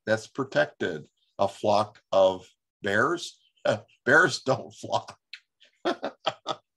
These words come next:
No, it's a flock of cattle. What puts this chapter all together is the last beacon, Argo the ship.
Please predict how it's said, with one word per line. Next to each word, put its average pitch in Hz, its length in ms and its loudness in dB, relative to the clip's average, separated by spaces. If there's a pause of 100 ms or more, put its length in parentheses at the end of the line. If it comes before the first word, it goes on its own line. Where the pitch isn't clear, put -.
(340)
No, 123 420 0 (220)
it's - 280 -6
a 113 80 -12
flock 233 440 0
of - 260 -8
cattle. - 540 -4 (1000)
What 123 240 0
puts 156 260 0
this 131 160 -2
chapter 127 420 2
all 110 140 4
together 107 520 0 (400)
is 107 200 -6
the 104 100 -6
last 104 680 -2
beacon, 98 520 -8 (520)
Argo 139 760 0
the 120 120 -10
ship. - 260 -8